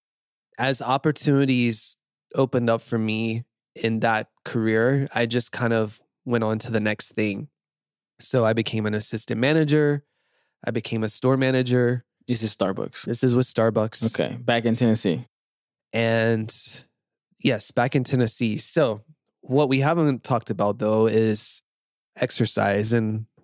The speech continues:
Speaker 1: what started to happen with that. 'Cause if you remember, nothing really in high school, hated it.
Speaker 2: Dude, this whole time you, were you exercising? Did you do anything, or just all work and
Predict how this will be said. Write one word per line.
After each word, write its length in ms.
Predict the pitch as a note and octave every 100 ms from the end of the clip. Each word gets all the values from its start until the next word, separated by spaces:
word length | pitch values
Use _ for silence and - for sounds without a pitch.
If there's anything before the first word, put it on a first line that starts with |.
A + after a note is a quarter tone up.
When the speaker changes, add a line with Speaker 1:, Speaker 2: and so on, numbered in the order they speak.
| _
Speaker 1:
what 160 | B2 A#2
started 340 | - A#2 A2+
to 60 | A2+
happen 240 | A2 F#3
with 120 | G#3
that. 200 | C#3 A#2+
'Cause 160 | - A#2
if 160 | A#2 A#2+
you 100 | A#2+
remember, 600 | A#2 D3 B2+ A#2 A2+ A2+ _ _ _
nothing 460 | B2 C3+ D3+ C3 B2
really 300 | A#2+ A#2 A2+
in 80 | A2+
high 220 | A2+ A2+
school, 600 | A2+ - G#2+ G#2+ G#2+ A2 _
hated 400 | - - C3+ A#2+
it. 200 | G#2+ G2 - -
Speaker 2:
Dude, 140 | C#3
this 160 | C3+ A#2+
whole 180 | D3+ C#3+
time 380 | D3 C#3 B2+
you, 480 | A2+ A#2 A#2+ A#2 G#2+ - _ _ _ _
were 140 | A2+ G#2+
you 340 | G2+ G2+ G2
exercising? 440 | G2+ - C#3 E3+ E3
Did 140 | A#2
you 60 | G#2+
do 140 | G#2+
anything, 420 | G#2+ A#2 E3+ F#3
or 180 | B2+ G#2+
just 240 | G#2+ A2+ -
all 200 | G#2+ G#2
work 380 | A2 A2 A2
and 240 | A2 G#2